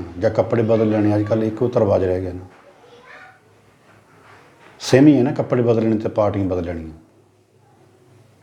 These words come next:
ਕਿਸੇ ਨੂੰ ਮਹਾਂਪੁਰਸ਼ਾਂ ਦੇ ਸਮਾਜਿਕ ਅੰਦੋਲਨ ਦੀ ਫਿਕਰ ਥੋੜ੍ਹਾ ਹੈ ਕੋਈ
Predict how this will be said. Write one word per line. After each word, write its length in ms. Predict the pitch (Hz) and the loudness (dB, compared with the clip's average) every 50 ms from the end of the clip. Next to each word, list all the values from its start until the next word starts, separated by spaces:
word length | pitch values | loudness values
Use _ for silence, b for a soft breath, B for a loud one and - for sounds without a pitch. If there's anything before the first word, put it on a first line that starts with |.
| _ _ _ _ _ - - - - - - - - - - _ _ _ - - | _ _ _ _ _ -20 -20 -20 -20 -20 -20 -20 -20 -20 -20 _ _ _ -4 0
ਕਿਸੇ 240 | 123 120 - 123 113 | 0 2 4 4 4
ਨੂੰ 140 | 110 110 107 | 4 4 4
ਮਹਾਂਪੁਰਸ਼ਾਂ 540 | 107 101 104 107 107 110 107 98 - 113 101 | 4 2 2 0 0 0 -2 -2 -2 -2 -2
ਦੇ 100 | 104 98 | -2 -2
ਸਮਾਜਿਕ 440 | - 107 95 95 98 90 98 95 104 | -2 -2 -2 -2 -2 -2 -2 -2 -2
ਅੰਦੋਲਨ 280 | 101 95 95 95 101 | -2 0 0 -2 -2
ਦੀ 80 | 98 98 | -2 -4
ਫਿਕਰ 240 | - 104 104 113 98 | -4 -4 -2 -2 -2
ਥੋੜ੍ਹਾ 240 | - 95 90 101 104 | -2 -2 -4 -4 -4
ਹੈ 40 | 98 | -6
ਕੋਈ 120 | 90 76 | -6 -10